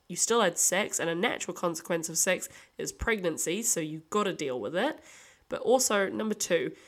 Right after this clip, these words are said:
this is the nineteen seventies. It was still very much the woman's job to raise children. So Steve probably didn't have the knowledge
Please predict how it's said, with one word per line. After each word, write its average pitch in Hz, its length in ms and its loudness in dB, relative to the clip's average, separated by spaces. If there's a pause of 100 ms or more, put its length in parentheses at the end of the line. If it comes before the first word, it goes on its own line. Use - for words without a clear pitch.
(300)
this 240 320 4 (120)
is 202 540 0
the 175 100 -2
nineteen 190 480 0
seventies. 185 840 -2
It 180 160 -4
was 170 140 -2
still 190 240 0
very 185 300 0
much - 320 -2
the 175 100 0
woman's 170 540 -2
job 180 380 0
to - 140 -2
raise 160 400 0
children. 247 580 2 (300)
So - 160 -2
Steve 262 520 2
probably 240 280 0
didn't 214 280 -2
have 185 540 -2
the 175 60 -4
knowledge 175 540 2